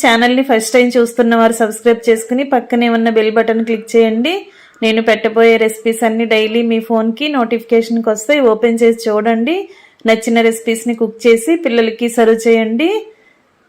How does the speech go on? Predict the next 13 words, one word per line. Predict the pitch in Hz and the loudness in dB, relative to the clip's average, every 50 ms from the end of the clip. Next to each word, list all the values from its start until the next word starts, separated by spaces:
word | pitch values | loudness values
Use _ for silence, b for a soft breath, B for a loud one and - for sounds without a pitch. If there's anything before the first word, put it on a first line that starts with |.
| b b _ _ _ - | b b _ _ _ -2
అదే | 220 208 233 254 247 | 2 4 4 4 4
కప్పుతో | 254 233 226 - 220 214 - 269 302 294 | 2 0 0 -2 -4 0 2 2 2 2
ఇంకొక | 254 240 240 233 226 240 233 233 | 0 0 0 0 0 -2 0 0
కప్పు | 233 220 226 - 233 226 226 | 0 0 0 -6 -8 -2 -2
పిండిని | 233 226 226 226 226 226 226 233 | 0 0 2 0 0 -2 0 2
కూడా | 233 226 247 254 247 | 2 4 4 4 4
వేస్తున్నానండి. | 226 220 220 220 - 226 220 226 226 220 220 214 214 226 269 320 381 427 415 B B B B B B - | 2 2 0 0 -2 -2 0 0 -2 -2 -2 -4 -2 -2 -2 0 -2 -4 -6 B B B B B B -2
రెండు | 214 220 220 226 233 233 | 0 2 4 2 4 4
కప్పుల | 233 220 220 - 233 233 247 285 302 277 | 2 0 0 0 2 2 2 2 2 0
ఇడ్లీ | 208 196 208 220 233 220 226 | -2 -2 0 0 0 0 0
పిండిని | 226 220 220 226 226 247 294 349 392 440 440 b b b b b _ _ 226 | -4 -2 -2 -2 -2 0 -2 -2 -2 -4 -8 b b b b b _ _ -4
మిక్సింగ్ | 220 220 - 247 233 233 226 226 | -4 -2 0 0 2 4 4 6
బౌల్లోకి | 220 220 220 220 220 214 220 - 285 | 4 4 4 2 0 0 0 -2 -6